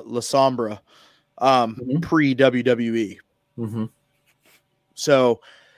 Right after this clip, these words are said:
Speaker 1: he gets released from his contract and he manages to negotiate to keep his name, keep the rights to his name. And we had talked about this when he was released, that, hey,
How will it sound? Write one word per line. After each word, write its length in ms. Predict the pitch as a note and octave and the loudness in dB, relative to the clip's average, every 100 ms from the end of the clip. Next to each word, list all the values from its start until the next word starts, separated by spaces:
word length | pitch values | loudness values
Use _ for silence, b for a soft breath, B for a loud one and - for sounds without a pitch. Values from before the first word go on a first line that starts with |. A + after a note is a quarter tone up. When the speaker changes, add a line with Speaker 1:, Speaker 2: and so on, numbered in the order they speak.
| b | b
Speaker 1:
he 120 | D3+ | -4
gets 220 | D#3 B3 | 0 0
released 300 | A3 G3+ G3+ | 2 2 2
from 140 | - E3+ | 0 -2
his 120 | D3+ | -2
contract 680 | - C3+ C3 C#3 B2+ B2+ - | 2 2 2 2 4 2 -4
and 400 | A2+ A#2+ A#2 A2+ | -4 -2 -2 -6
he 540 | G#2 A#2+ A#2 A2+ A2 G#2+ - | -8 -8 -6 -8 -10 -14 -8
manages 600 | B2+ C#3 C#3 B2+ C3+ B2 | -2 0 0 -2 -4 -4
to 120 | - | -8
negotiate 680 | B2+ A2+ D3 D3 - C#3 C3 | -6 0 0 0 0 -2 -2
to 80 | B2+ | -8
keep 260 | - B2+ | -6 -6
his 180 | B2+ A2+ | -6 -8
name, 500 | A#2+ A#2 G#2+ G#2 G2+ _ | -6 -6 -6 -12 -18 _
keep 220 | - C3+ - | -8 -8 -4
the 80 | |
rights 300 | B2+ B2+ - | 0 0 0
to 80 | B2+ | -4
his 180 | A2+ G2+ | -4 -4
name. 320 | A#2 G#2+ G2+ - _ _ _ b b b b | -6 -6 -8 -16 _ _ _ b b b b
And 360 | C3+ C3+ B2 A2 b b | 2 2 0 -4 b b
we 100 | D#3 | 4
had 140 | E3 D3+ | 4 6
talked 260 | G3+ G#3+ | 4 4
about 240 | D#3 C3+ B2+ | 4 4 4
this 160 | A#2+ | -2
when 100 | B2 | -6
he 120 | B2 B2+ | -4 -4
was 180 | A#2 | -4
released, 400 | A2 B2+ G#3 E3 | -4 0 0 0
that, 140 | - A#2+ | -2 2
hey, 260 | D#3 A#2+ | 2 2